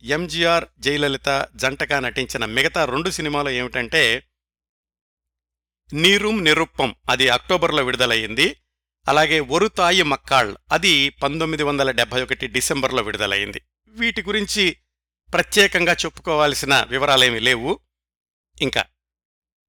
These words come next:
పంతొమ్మిది వందల డెబ్బై ఒకటో సంవత్సరంలో మాత్రమే కాకుండా మొత్తం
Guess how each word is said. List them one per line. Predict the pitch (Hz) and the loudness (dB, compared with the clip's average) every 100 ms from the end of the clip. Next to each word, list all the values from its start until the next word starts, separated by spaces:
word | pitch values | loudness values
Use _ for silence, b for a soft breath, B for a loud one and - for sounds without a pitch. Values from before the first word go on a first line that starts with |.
| - | 0
పంతొమ్మిది | 170 233 240 233 | 2 2 2 2
వందల | 202 180 156 | 2 2 2
డెబ్బై | 131 135 196 | 0 0 0
ఒకటో | 175 175 | 0 -2
సంవత్సరంలో | 135 131 127 135 123 123 | -2 -2 -2 -2 -2 -2
మాత్రమే | 117 113 - 123 117 | 0 0 0 -2 0
కాకుండా | 101 - 101 110 170 - _ _ _ _ _ - | -2 -6 -4 0 0 -2 _ _ _ _ _ -12
మొత్తం | 127 165 _ - 226 233 | -2 -2 _ -2 -2 -2